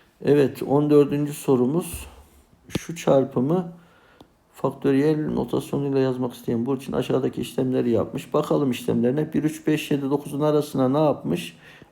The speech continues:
İki, dört, altı, sekizi yerleştirmiş. Hem çarpmış hem bölmüş. Tamam.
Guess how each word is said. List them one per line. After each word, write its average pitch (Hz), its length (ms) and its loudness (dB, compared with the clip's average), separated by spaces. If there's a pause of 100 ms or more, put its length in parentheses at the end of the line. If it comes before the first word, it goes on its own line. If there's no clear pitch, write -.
(140)
İki, 147 340 0
dört, 143 340 4
altı, 139 360 2
sekizi 117 440 -4
yerleştirmiş. 156 880 2
Hem 165 140 2
çarpmış - 480 -2
hem 139 200 2
bölmüş. 104 400 0
Tamam. 117 240 0